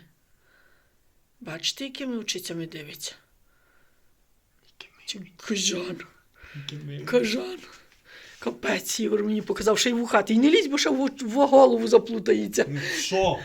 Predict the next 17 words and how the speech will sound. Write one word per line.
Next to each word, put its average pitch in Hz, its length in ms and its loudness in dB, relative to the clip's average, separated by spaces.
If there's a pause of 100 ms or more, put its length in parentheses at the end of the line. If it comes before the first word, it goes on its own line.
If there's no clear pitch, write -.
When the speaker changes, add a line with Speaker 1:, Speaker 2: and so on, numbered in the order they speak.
(540)
Speaker 1:
А, 254 420 10
тебе 285 300 8
добре, 349 360 12
в - 20 4
мене 320 260 10
є. 302 320 12 (380)
<laughs> 494 460 12
Я 403 220 12
його 440 140 12
боюся. 403 600 12 (960)
Так, 415 180 8
вже 311 160 6
заодно 370 380 4
вам 320 140 4
покажу. 339 500 4 (340)
Ой! 269 280 0 (840)
Ну, 359 60 -2